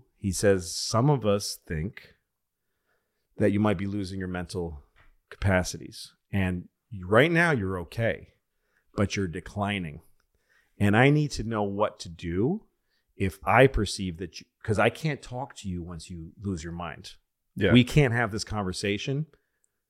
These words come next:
Speaker 1: Maybe in a year or so, I won't be able to have this conversation with you 'cause you won't be cognizant. So while you're still okay, and I think you are,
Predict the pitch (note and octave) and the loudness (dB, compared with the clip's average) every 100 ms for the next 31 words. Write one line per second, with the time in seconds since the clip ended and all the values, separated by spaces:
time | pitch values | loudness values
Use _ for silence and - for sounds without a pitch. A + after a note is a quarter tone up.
0 | _ _ A#2 A2 C3 A#2+ A2 G#2 F#2+ G#2+ | _ _ 2 4 4 4 0 -2 -2 -2
1 | G#2 F#2+ - F2+ F2 G#2+ G#2+ G2+ F#2+ F#2 | -2 -2 -4 -4 -2 -2 -2 -2 -2 -4
2 | E2 - F#2 A2 C#3 A#2 F#2+ F2+ F#2 G2+ | -6 -10 -6 -2 -2 0 -2 -4 -8 -6
3 | G2 G2 F#2+ - G2+ E2 - G2+ F2+ E2+ | -6 -8 -10 -16 -16 -10 -4 -4 -4 -8
4 | - - _ _ - - A#2 F#2+ A2+ B2+ | -12 -16 _ _ -20 -6 -2 6 8 10
5 | C#3 B2 - - A#2 G#2+ - B2+ C3 G2 | 8 2 -4 -4 -4 -4 -6 -6 -6 -8
6 | F2+ G#2+ G2 F#2+ F2 F2+ A#2 | -10 -14 -16 -14 -10 -6 -6